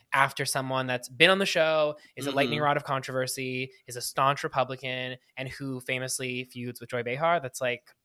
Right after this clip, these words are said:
Speaker 1: every ingredient that The View loves. I don't know. I have to be honest with you. I'm very worried.
Speaker 2: Yeah.
Speaker 1: Um, I just think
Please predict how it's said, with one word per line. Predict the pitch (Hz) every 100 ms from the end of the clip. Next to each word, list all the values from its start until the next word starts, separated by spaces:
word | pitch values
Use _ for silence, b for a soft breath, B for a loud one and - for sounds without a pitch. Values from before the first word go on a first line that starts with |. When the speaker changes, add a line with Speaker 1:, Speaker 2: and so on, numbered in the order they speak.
| _ -
Speaker 1:
every | 127 123 135
ingredient | 135 123 127 127 135
that | 131
The | 123
View | 120 123
loves. | 117 123 160 - B B B B
I | 180 202
don't | 214 160 196 196 196
know. | 165 143 104 -
I | 147
have | - 170 165
to | -
be | 185 -
honest | 143 143 151 185
with | 180
you. | 190 170
I'm | 147 139
very | 127 139 127 123
worried. | 117 110 - 76 - 156 B 143
Speaker 2:
Yeah. | 143 135 131
Speaker 1:
Um, | 131 135 -
I | 147
just | 135 151 151 -
think | 165 156